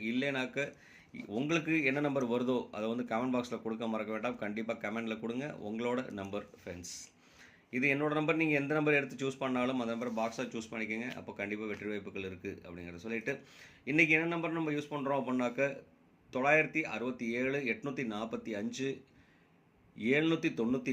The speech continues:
நாலு, அறுநூத்தி ஐம்பத்தி எட்டு, ஐநூத்தி நாற்பத்தி ஏழு, தொள்ளாயிரத்தி எண்பத்தி ஆறு, நானூத்தி அறுபத்தி ரெண்டு, நூத்தி எழுபது, தொள்ளாயிரத்தி நாற்பத்தி ஒன்பது, இரநூத்தி முப்பத்தி ஒன்பது வர்றதுக்குண்டான வாய்ப்பு இருக்கு.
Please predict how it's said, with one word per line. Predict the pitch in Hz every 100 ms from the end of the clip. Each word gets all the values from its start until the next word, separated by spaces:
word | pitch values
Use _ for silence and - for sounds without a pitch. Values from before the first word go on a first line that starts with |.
| 98
நாலு, | 98 117 131 139 139 -
அறுநூத்தி | 107 123 139 127 143 147 -
ஐம்பத்தி | 104 113 113 101
எட்டு, | 95 107 - 147 - - _ 104
ஐநூத்தி | 113 143 127 131
நாற்பத்தி | 107 107 113 - 101
ஏழு, | 107 127 135 135 -
தொள்ளாயிரத்தி | 113 123 135 143 143 104
எண்பத்தி | 104 113 123 113 - 92
ஆறு, | 107 123 - - - - - - _ _ _ -
நானூத்தி | 104 117 147 135 156 -
அறுபத்தி | 107 123 127 117
ரெண்டு, | 104 123 131 143 -
நூத்தி | 110 139 131 147 117
எழுபது, | 104 120 135 127 139 - -
தொள்ளாயிரத்தி | 110 131 135 135
நாற்பத்தி | 113 107 113 120 120 101
ஒன்பது, | 104 123 127 131 135 - - - - - - - _ -
இரநூத்தி | 107 120 143 147
முப்பத்தி | 123 107 120 127 127 - 107 98
ஒன்பது | 110 120 117 113 - -
வர்றதுக்குண்டான | 101 104 101 101 95
வாய்ப்பு | 107 113 127
இருக்கு. | 123 151